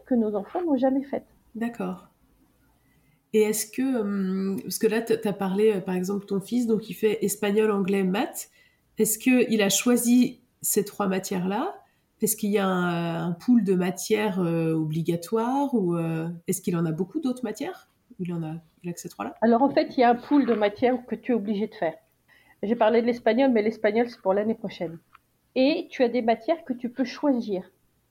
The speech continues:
Speaker 1: Lui, il a choisi, tous les deux, ils ont choisi pour la première année de faire du français. Là-bas, le français est, est étudié comme seconde langue. Et ils ont, et c'est, et le,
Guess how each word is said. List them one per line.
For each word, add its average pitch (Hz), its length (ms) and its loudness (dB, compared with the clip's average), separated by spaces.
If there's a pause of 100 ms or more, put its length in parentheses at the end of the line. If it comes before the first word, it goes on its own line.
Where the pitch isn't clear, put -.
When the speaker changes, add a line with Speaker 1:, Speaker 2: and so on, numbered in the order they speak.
(680)
Speaker 1:
Lui, 233 440 0
il 226 140 2
a 214 80 4
choisi, 214 500 -2
tous 240 120 -4
les 240 120 2
deux, 240 160 2
ils 220 180 0
ont 202 60 -4
choisi 233 340 -2
pour 196 180 -2
la 180 120 -2
première 233 420 0
année 226 240 0
de 202 140 -2
faire 339 300 0
du 208 100 -4
français. 262 560 -4
Là-bas, 208 280 0
le 262 100 2
français 240 500 0
est, 190 180 2 (180)
est 175 40 -2
étudié 202 560 -4 (200)
comme 233 200 2
seconde 196 380 -2
langue. 202 400 0 (380)
Et 254 220 2
ils 254 240 2
ont, 320 160 2 (720)
et 233 40 -8
c'est, 262 240 -2
et 233 200 0
le, 208 480 0